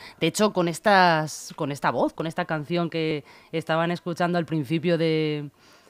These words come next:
del programa de hoy, es con el que pasó a la segunda fase.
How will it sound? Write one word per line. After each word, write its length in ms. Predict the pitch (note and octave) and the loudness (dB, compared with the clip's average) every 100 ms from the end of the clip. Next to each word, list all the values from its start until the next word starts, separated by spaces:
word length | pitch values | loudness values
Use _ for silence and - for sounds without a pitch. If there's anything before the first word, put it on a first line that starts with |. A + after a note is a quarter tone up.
| _ | _
del 480 | C#3 E3+ D#3+ D#3 D3+ | -2 2 2 2 0
programa 480 | D#3+ D#3 D#3 F3 E3+ | -2 2 4 6 6
de 160 | E3 | 6
hoy, 380 | E3+ F#3 G#3+ A#3 | 6 4 2 0
es 320 | E3+ E3 - | 0 -2 -6
con 180 | - G3 | -4 -2
el 140 | E3+ D3 | -2 -2
que 340 | D#3 D3 C#3+ | -2 0 -2
pasó 480 | D3+ - - C#4+ A3+ | -6 -8 0 4 6
a 140 | E3 | 6
la 240 | E3 E3+ E3+ | 6 4 4
segunda 480 | - F3+ F#3 G#3+ G#3+ | 0 0 2 4 2
fase. 480 | G3+ F#3+ A#3 C#4+ | 0 -4 -2 -2